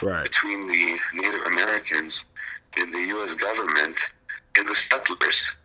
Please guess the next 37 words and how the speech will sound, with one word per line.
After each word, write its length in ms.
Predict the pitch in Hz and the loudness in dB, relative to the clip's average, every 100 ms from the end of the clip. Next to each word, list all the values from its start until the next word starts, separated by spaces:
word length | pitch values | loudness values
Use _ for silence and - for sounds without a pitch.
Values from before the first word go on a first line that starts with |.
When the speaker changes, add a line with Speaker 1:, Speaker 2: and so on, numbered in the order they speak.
| - - - - | -20 -18 -18 -4
Speaker 2:
that 220 | 90 78 | -2 0
were 200 | 90 92 | -2 -4
just 180 | 90 - | 0 0
going 240 | 95 95 90 | 0 -6 -4
through 400 | - 101 98 87 - - - _ _ 85 | -4 -4 -6 -10 -12 -16 -18 _ _ -2
you 60 | 87 | 0
know, 200 | 90 95 | -2 -4
without 300 | 87 90 87 | -6 -6 -6
permission 420 | 87 82 - 73 78 | -8 -6 2 2 2
and 180 | 78 80 | -4 -2
violating 560 | 87 95 82 82 82 80 | -2 0 0 -2 -4 -2
these 160 | 85 - | -2 -2
treaties. 680 | - 104 107 87 - - - - - | -6 -2 -2 -2 -2 -4 -4 -8 0
Speaker 1:
Right. 200 | 117 - | 0 2
Yeah, 100 | 127 | 4
it's, 200 | 131 139 | 6 6
it's 80 | 139 | 4
Speaker 2:
So, 320 | 113 117 123 | 2 0 4
Speaker 1:
bad 180 | 139 143 | 8 8
enough 360 | 131 135 151 - | 8 4 2 2
that, 260 | 117 117 | 2 2
Speaker 2:
yeah. 80 | - - | 0 -10
Speaker 1:
it's 100 | 123 | -6
bad 200 | 123 139 | 4 6
enough 360 | 131 131 135 110 | 8 6 4 4
that, 380 | 123 117 110 - _ - 85 _ | 2 2 0 -8 _ -20 -20 _
you 100 | - | -2
know, 340 | 131 117 107 92 _ - | 0 0 -2 -6 _ -8
you 200 | 123 143 | 6 8
were 140 | 131 | 8
here 240 | 120 127 113 | 8 6 6
first, 400 | - 131 127 123 | 4 6 6 4
this 140 | 120 | 0
was 120 | 117 | 0
your 220 | 107 123 120 | 4 6 6
land, 460 | 110 120 123 117 | 4 4 4 2
and 240 | 110 107 | 0 -4